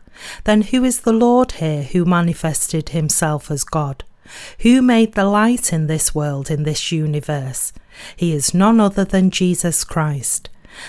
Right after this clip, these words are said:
The scriptures state that Jesus Christ, the Son of God the Father, is God to you and me. Therefore, the Apostle John states in the Gospel of John,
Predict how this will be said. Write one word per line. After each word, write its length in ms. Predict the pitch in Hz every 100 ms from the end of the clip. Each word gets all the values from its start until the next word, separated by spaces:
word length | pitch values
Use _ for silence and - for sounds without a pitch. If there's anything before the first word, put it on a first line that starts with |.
| -
The 100 | 165
scriptures 560 | - - 233 226 247 220
state 460 | - 202 180 190
that 200 | 147 -
Jesus 520 | - 190 214 233 226
Christ, 560 | - 220 196 208 - -
the 80 | 147
Son 280 | - 170 185
of 140 | 220
God 240 | 214 214
the 80 | 214
Father, 600 | 202 185 160 156 151 156 -
is 180 | 170 -
God 400 | - 226 165 -
to 160 | - 165
you 320 | 143 180 170
and 260 | 170 -
me. 300 | 156 151 135 - - - - - -
Therefore, 640 | 185 202 202 226 226 247 - - -
the 140 | 165
Apostle 500 | 156 - 170 - 214
John 360 | - 240 233 160
states 480 | - 170 165 -
in 120 | 170 170
the 80 |
Gospel 500 | 160 208 - - 185
of 140 | 156 -
John, 340 | 165 143 135